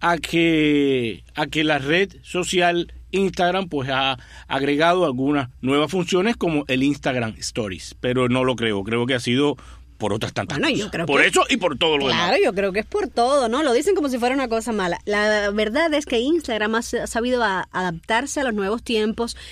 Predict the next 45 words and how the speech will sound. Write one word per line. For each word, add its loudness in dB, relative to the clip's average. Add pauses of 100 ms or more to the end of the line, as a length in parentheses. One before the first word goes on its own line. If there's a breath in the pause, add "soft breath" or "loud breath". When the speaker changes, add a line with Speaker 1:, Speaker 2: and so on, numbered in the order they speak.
(120)
Speaker 2:
Siempre 0
ir 0
en 0
busca -2
de 4
un 0
rasgo -2
nuevo 0
Speaker 1:
Ujú. -6 (180 loud breath)
Speaker 2:
que -2
sea 2
atractivo -2
a 0
los -4
usuarios. -2 (180 loud breath)
Y -2
si 0
bien 0
es 0
cierto, 0
por -2
ejemplo, 0
que -2
le 0
critican -2 (420 loud breath)
to-, -2
haber 2
tomado 2
algunas 0
funciones -2
de -2
Snapchat, -2 (100)
bueno, -2
el 0
mundo 2
es -2
así. -2 (360 loud breath)
Eh, 0
digamos 2
que 0
el 0
BlackBerry 2
era 2
lo 2
máximo 0